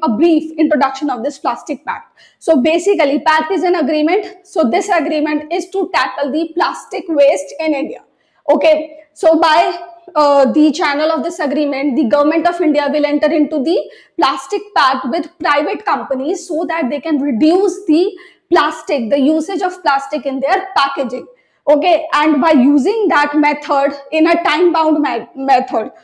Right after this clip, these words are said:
in a time-bound manner. So by reducing the usage of plastic in packaging in a time-bound manner will definitely reduce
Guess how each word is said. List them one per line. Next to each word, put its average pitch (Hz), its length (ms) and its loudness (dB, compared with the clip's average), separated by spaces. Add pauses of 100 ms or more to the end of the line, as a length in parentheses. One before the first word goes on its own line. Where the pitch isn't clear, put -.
(140)
in 330 140 4
a 339 180 2
time-bound 302 640 2
manner. 254 320 2
So - 180 -4
by 269 200 2
reducing 277 640 -4
the 370 80 -2
usage 302 420 -2
of 320 180 -6
plastic 262 420 -6
in 294 220 -2
packaging 277 600 -4
in 311 160 -2
a 349 140 -2
time-bound 269 580 -4
manner 269 280 -2
will 262 300 -2
definitely 349 640 -2
reduce 285 560 -2